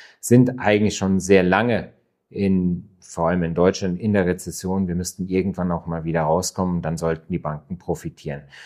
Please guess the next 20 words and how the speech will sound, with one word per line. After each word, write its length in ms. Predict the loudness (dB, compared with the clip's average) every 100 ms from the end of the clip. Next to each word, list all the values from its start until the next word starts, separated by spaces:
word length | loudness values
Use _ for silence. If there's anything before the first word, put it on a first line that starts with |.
| -16 -4
Das 100 | 2
heißt 220 | 4 4
also, 240 | 4 4 -2 -18 _ _
Value-Aktien 1000 | 4 6 8 6 6 4 0 -2 0 -2 -6
haben 420 | 0 4 4 4
wir 220 | 2 2 2
eigentlich 500 | 0 2 0 -4 -2
in 140 | 2
den 160 | 2 0
Fonds 360 | -6 -6 -6
schon 380 | -8 -4 0 0
vertreten. 920 | -2 -4 -4 0 2 2 -2 -4 -4 -12 _
Ob 180 | -8 0
wir 80 | 0
diese 320 | 2 -2 2
jetzt 240 | 0 0 -6
ausbauen, 680 | -8 -8 -4 0 0 -2 -12 _
sei 180 | -2 0
mal 140 | 2
dahingestellt. 920 | 0 0 0 0 -2 -2 -2 0 -2